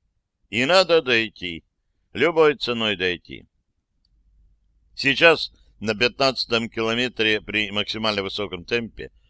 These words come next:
чтобы как можно дальше уйти от места падения самолета, араб понял, что они взяли ношу не по себе. Что-то надо бросать. Оружие.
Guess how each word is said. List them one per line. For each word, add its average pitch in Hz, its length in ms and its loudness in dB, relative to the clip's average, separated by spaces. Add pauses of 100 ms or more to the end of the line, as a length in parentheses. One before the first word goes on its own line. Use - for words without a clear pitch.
(160)
чтобы 117 280 0
как 110 200 0
можно 110 340 -2
дальше 107 400 2
уйти 104 240 -6
от 98 120 -4
места 98 360 -6
падения 95 480 -4
самолета, 110 640 -4 (540)
араб 151 380 2
понял, 110 600 2 (400)
что - 160 -4
они 160 220 0
взяли 143 320 2
ношу 120 420 -2
не 113 160 -4
по 107 160 -6
себе. 67 600 -10 (720)
Что-то 139 420 0
надо 127 320 2
бросать. 123 720 -2 (420)
Оружие. 104 640 0